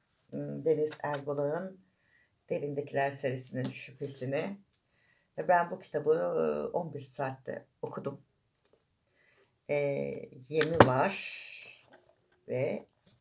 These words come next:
Dönüşüm isimli kitabı. Bunları da artık merak ediyorum. Çünkü şüphede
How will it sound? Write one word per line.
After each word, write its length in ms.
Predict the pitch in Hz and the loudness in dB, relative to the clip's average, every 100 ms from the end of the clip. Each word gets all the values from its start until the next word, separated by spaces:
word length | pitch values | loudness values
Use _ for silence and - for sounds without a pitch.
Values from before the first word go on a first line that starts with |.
| _ - - - - _ 135 | _ -10 -8 -8 -12 _ -4
Dönüşüm 500 | 139 139 - 123 123 - | -4 -4 -6 -6 -8 -8
isimli 540 | - 131 123 - - | -12 -8 -6 -8 -12
kitabı. 580 | - 123 123 135 123 - | -10 -4 0 2 0 -2
Bunları 460 | 123 131 135 127 131 | -6 -4 -4 -4 -4
da 120 | 147 | -4
artık 300 | 135 135 - | -4 -8 -6
merak 440 | 131 127 131 131 | -2 -2 -2 -4
ediyorum. 440 | 127 117 113 123 131 | -6 -4 -2 -2 -6
Çünkü 220 | - - 131 | -10 -12 -10
şüphede 600 | - 135 139 139 165 | -12 -6 -4 0 0